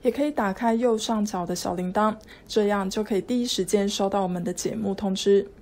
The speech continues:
中国官方二十六号公布，在台湾对开的中国水域截获到一艘涉嫌非法越境的快艇，拘捕了十几人。自由亚洲电台消息指出，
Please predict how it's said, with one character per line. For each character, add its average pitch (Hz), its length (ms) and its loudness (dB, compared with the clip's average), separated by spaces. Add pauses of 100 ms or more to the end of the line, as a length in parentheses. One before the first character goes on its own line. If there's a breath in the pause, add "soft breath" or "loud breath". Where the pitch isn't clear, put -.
(880 loud breath)
中 330 180 0
国 311 100 -2
官 254 240 2
方 247 300 2
二 254 100 -2
十 240 160 -2
六 214 140 4
号 214 180 -2
公 214 240 2
布， 233 360 4
在 220 180 0
台 220 140 0
湾 208 160 0
对 233 180 2
开 220 220 -2
的 208 100 0
中 240 220 -2
国 196 160 0
水 190 220 -4
域 240 300 0 (240 loud breath)
截 233 220 4
获 269 240 2
到 254 240 0
一 254 100 -4
艘 240 280 2
涉 269 280 0
嫌 208 300 -2
非 226 220 2
法 208 240 -2
越 214 180 4
境 208 180 0
的 196 80 0
快 226 220 0
艇， 214 340 2
拘 220 220 -2
捕 202 160 2
了 190 100 0
十 190 200 -4
几 208 160 0
人。 196 320 2 (500 loud breath)
自 - 140 2
由 214 120 6
亚 202 160 2
洲 214 160 -2
电 220 140 2
台 214 160 2
消 220 180 0
息 208 160 -2
指 196 140 -4
出， 220 400 6